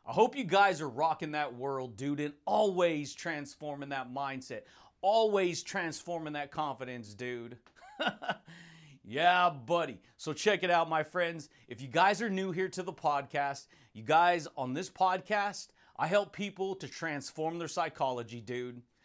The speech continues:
I help people to overcome whatever problems they may be dealing with. And the way I do that is I share valuable,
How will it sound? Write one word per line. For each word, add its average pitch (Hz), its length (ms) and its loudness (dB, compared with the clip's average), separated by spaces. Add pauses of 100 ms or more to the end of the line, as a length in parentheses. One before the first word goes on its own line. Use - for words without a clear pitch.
(160)
I 131 100 -2
help 160 220 0
people 180 420 -2
to 165 380 -4 (200)
overcome 180 760 2 (240)
whatever 190 580 2 (920)
problems 185 580 2
they 170 140 2
may 180 180 0
be 175 160 -6
dealing 185 440 -2
with. 202 260 -6 (300)
And 170 440 0 (140)
the 139 80 -4
way 180 220 4
I 208 120 4
do 175 320 -2
that 202 300 2
is 147 180 -4
I 151 160 2
share 185 600 -4 (400)
valuable, 190 840 4